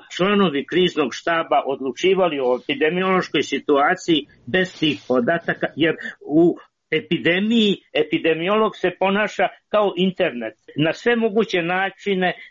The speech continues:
tražite da dođete do istine. Njima su kolege dostavljali informacije, na primjer, da je početkom juna bilo covid ambulanti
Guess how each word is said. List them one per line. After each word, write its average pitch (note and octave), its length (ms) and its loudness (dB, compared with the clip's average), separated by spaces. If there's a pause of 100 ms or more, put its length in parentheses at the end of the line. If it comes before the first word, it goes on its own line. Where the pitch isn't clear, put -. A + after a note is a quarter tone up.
tražite F3+ 480 0
da D3+ 160 0
dođete D3+ 520 0
do C#3+ 140 2
istine. A#2 540 0 (260)
Njima F#3+ 300 2
su D#3+ 240 -4
kolege F3+ 540 2
dostavljali E3+ 600 0
informacije, C#3+ 800 0 (220)
na C#3+ 220 -2
primjer, E3 320 0 (180)
da C3+ 160 0
je D3 260 2 (140)
početkom F3+ 640 0
juna D#3+ 520 2
bilo D3+ 340 2 (260)
covid E3 360 -2
ambulanti C#3+ 840 0